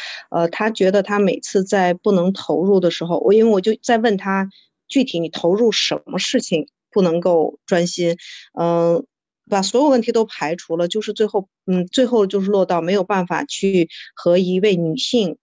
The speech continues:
呃，聊天儿深入。呃，他说其他的事情都还好，然后就问他为什么和女性聊天儿这个是，呃，有问题的。最后他就引到说，每当我跟一个女孩儿建立亲密关系的时候，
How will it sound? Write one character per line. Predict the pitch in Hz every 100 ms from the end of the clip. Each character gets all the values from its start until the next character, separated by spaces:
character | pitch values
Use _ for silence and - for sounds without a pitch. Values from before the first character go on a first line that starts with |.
| _ _ _
呃， | - 165
聊 | 165 165 190
天 | - 247
儿 | 247 233 -
深 | - 185
入。 | 180 170 - - - - -
呃， | 180
他 | 185 277
说 | 285
其 | - 185
他 | 240 247
的 |
事 | 202 202
情 | 175 160
都 | 180
还 | 175 156
好， | 165 - -
然 | - 180
后 | 233
就 | 254
问 | 226
他 | 208 220
为 | 226 269
什 | 214
么 | 180 - _ - _ _
和 | - 208
女 | 226 214
性 | 160 202
聊 | 180
天 | 185
儿 | 247
这 | 254
个 | 185
是， | 175 170 160 _ - _ - _ _ -
呃， | 175 165
有 | 175
问 | 175 202
题 | 196 160
的。 | 160
最 | 165 233
后 | 214
他 | 202
就 | 220 196
引 | 156
到 | 185
说， | 180 190
每 | 190 -
当 | - 233 233
我 | 170 90
跟 | - 196 196
一 | 175 180
个 | 185
女 | 151
孩 | -
儿 | -
建 | - 185
立 | 180 160 -
亲 | - 202
密 | 190
关 | - 190
系 | 190
的 | 170
时 | 151 147
候， | 147 151